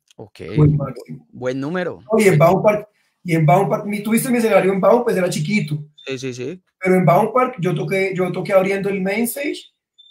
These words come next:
Speaker 2: y yo era el primer turno. Pero Sebastián Ortiz se enfermó y no pudo llegar.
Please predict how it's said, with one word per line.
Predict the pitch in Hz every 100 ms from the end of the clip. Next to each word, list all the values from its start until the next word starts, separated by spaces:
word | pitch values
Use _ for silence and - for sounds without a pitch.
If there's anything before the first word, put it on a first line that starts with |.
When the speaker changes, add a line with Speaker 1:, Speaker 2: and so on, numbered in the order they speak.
| _ _
Speaker 2:
y | 190
yo | 151
era | 165 170
el | 185
primer | 196 170 160 151
turno. | 190 156 139 135 _ _ _ _ _ - _
Pero | 190 180
Sebastián | 151 180 160 170
Ortiz | 175 151 196
se | 202
enfermó | 202 196 160 160 202
y | 240
no | 196 151
pudo | 175 185
llegar. | 190 156 165 -